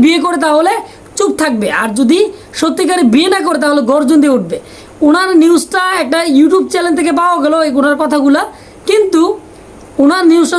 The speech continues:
যদি বড় বড় সময় টিভি, আর টিভি এই নিউজে প্রকাশিত হয় ভাই, আর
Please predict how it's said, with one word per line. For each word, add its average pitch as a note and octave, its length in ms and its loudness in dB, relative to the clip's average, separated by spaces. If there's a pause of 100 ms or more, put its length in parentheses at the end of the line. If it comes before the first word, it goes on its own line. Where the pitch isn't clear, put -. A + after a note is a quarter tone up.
(100)
যদি F4 200 2 (320)
বড় C4+ 180 0
বড় D#4+ 180 0 (140)
সময় C#4+ 320 0
টিভি, D4+ 360 2 (340)
আর B3 240 -2
টিভি D4 240 4 (180)
এই F#4 100 2
নিউজে F4+ 380 2
প্রকাশিত C#4 400 0
হয় C#4 360 2
ভাই, F#3 240 -6 (360)
আর B3 160 -2